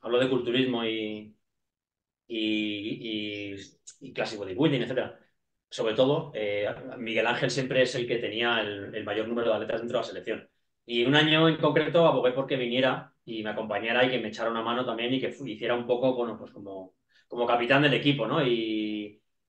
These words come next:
recuerdo que fue en un Mediterráneo, en, si no me equivoco, fue en Niza, <clears throat> en el cual, pues, él, ya te digo, él vino como un, como un delegado más y además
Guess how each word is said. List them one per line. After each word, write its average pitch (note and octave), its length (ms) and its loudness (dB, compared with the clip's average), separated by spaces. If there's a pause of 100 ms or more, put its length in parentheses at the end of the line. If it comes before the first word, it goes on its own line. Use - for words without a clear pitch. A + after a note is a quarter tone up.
(320)
recuerdo C#3+ 520 6
que C#3+ 100 6
fue C#3+ 220 6
en D3 80 4
un D3 100 2
Mediterráneo, C3+ 680 2
en, A#2 480 -4
si A#2+ 160 -10
no B2 120 -2
me C3+ 80 2
equivoco, C3 420 0
fue B2 180 0
en B2 80 2
Niza, D#3 560 2
<clears throat> - 1900 -12
en C3 140 4
el B2 160 0
cual, B2+ 340 6
pues, A#2+ 560 6
él, A2 120 -10
ya G#2+ 140 0
te G2+ 80 -6
digo, A2+ 180 4
él A2 80 2
vino A#2+ 340 2
como G#2+ 200 -2
un, A2+ 520 -8
como - 280 -4
un A#2+ 480 -4
delegado A#2+ 400 6
más F#3+ 440 2 (540)
y G#2+ 300 -2
además A2+ 220 -2